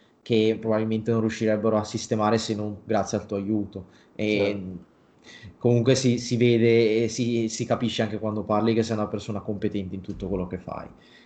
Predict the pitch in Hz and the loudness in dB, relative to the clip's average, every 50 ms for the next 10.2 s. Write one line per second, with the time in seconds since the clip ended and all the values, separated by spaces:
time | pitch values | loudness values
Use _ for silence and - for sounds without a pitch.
0 | _ _ _ _ _ _ - 104 101 98 95 95 - - 117 113 123 120 123 123 | _ _ _ _ _ _ -14 -10 -8 -8 -8 -8 -6 -6 -6 -4 0 4 4 6
1 | 113 117 131 127 113 - 117 120 139 160 165 147 - - 165 147 135 120 117 127 | 6 6 6 6 4 4 4 6 6 8 8 8 6 6 6 6 4 4 2 0
2 | 123 127 139 135 135 135 143 156 156 151 151 147 143 131 139 147 151 147 - - | 0 0 0 0 0 0 2 2 4 4 4 4 2 2 0 -4 -8 -10 -12 -16
3 | _ _ - 120 131 135 147 151 147 147 185 180 180 170 170 165 165 160 175 185 | _ _ -4 0 2 4 6 6 6 6 4 4 6 6 6 6 4 2 0 0
4 | 185 180 185 190 185 185 185 170 147 - - 139 131 131 131 - 131 127 127 127 | 2 2 4 4 4 4 2 0 -2 -2 -2 -2 -2 -2 -4 -4 -2 0 0 2
5 | 123 123 120 117 110 120 120 120 123 131 135 131 135 135 123 - 107 104 107 107 | 2 2 2 2 2 0 0 0 0 -2 -4 -2 0 -2 -2 -2 -2 -4 -2 0
6 | 107 107 104 104 104 104 101 - - - 110 110 110 110 110 113 110 113 110 110 | 0 0 0 0 0 -2 -4 -6 -8 -8 -4 -2 0 0 2 2 4 4 6 6
7 | 110 107 107 107 104 107 110 107 107 - 107 107 113 120 117 123 113 - - 101 | 6 6 4 2 2 0 -2 -4 -4 -6 -6 -4 -2 -2 0 0 -2 -2 -4 -6
8 | 95 113 110 98 - 120 113 110 110 98 107 107 110 107 107 101 104 101 98 98 | -4 -4 -6 -4 -4 -4 -4 -4 -2 -4 0 2 2 2 2 0 0 -2 -2 -2
9 | 95 107 104 101 101 110 110 107 - 117 107 104 98 110 104 107 104 101 110 104 | -4 -4 -4 -4 -2 -2 -4 -4 -4 -4 -6 -4 -2 -2 -2 -2 0 0 2 4
10 | 104 104 101 - | 4 2 2 -2